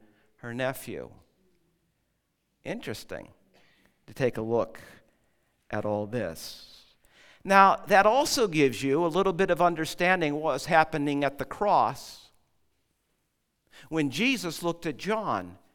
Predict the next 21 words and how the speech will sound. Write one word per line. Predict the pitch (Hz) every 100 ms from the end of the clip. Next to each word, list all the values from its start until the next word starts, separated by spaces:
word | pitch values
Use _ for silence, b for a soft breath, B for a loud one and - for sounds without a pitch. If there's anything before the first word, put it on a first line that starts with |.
| _
Mary's | 98 107 120 156 202 196
there, | 170 180 185 233 233 b b b
Salome's | - - 135 123 156 170 180 190 196
there, | 160 185 180 185 190 B B
and | 151 139 123
John | 139 180 175 165
is | 120 98
there. | - 90 71 69 - - _ _ B B B
And | 139
Jesus | 120 214 254 214
is | 202
dying | 139 175 185 185
on | 170
the | 170
cross, | - 190 151 123 156
and |
he | 127
looks | 143 240 -
down | - 196 208
at | 208 -
John, | - 208 190 147 107 87 117 151